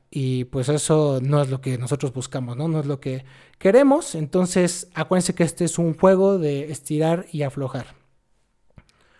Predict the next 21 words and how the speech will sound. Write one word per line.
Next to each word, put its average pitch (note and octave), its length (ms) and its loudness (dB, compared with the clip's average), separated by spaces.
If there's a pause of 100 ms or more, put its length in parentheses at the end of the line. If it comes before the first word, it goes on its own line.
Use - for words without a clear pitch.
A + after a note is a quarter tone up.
(480)
Otra A#3+ 380 2
cosa A#3+ 540 4
es G#3+ 480 -2
que D#3+ 720 -2
le E3 140 -4
propongas G3+ 840 2
una F#3+ 260 2
comida F3+ 600 2
en D3 200 -4
su C3 300 -6
casa, F#3+ 480 -2
ahora D#3 160 2
sí D#3+ 140 -2
que D3 120 -4
tal E3 280 -2
cual E3 260 0
en D#3 160 0
su B2+ 200 -6
terreno, D#3+ 580 2
sus C3+ 180 -6
territorios, F3 840 2